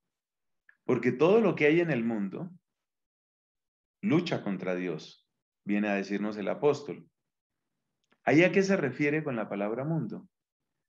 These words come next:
Yo creo que ese es el sentido de mundo al que tú estás haciendo alusión.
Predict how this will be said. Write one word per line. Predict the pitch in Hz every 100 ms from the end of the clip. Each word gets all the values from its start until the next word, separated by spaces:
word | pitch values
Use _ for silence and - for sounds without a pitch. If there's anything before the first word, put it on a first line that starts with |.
| _ _ _ _ _ -
Yo | 120
creo | 135 151
que | 147 123
ese | 117 139
es | 147
el | 135
sentido | 117 104 110
de | 123
mundo | 131 117 117 139
al | 123
que | -
tú | 92 - 98 101 -
estás | - 104 104
haciendo | 107 110 107
alusión. | 113 107 104 156 110 95